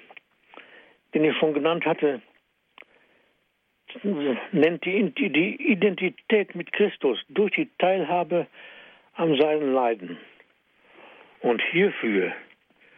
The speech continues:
findet der Apostel aus seiner Erfahrung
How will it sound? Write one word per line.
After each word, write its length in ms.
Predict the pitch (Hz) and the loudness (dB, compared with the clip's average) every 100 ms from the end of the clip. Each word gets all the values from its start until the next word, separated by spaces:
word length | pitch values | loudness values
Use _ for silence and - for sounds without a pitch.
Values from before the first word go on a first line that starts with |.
| _ _ _ - - | _ _ _ -12 0
findet 320 | 139 120 107 | 2 4 2
der 140 | 123 | 0
Apostel 680 | 110 - 123 - - - - - _ _ _ _ _ _ - - - - - | 0 -2 -4 -4 -2 -2 -4 -10 _ _ _ _ _ _ -20 -20 -20 -20 -8
aus 220 | - 131 | -2 0
seiner 220 | 139 135 | 2 4
Erfahrung 760 | 117 101 - 151 110 104 98 | 2 0 -4 -2 -2 -6 -8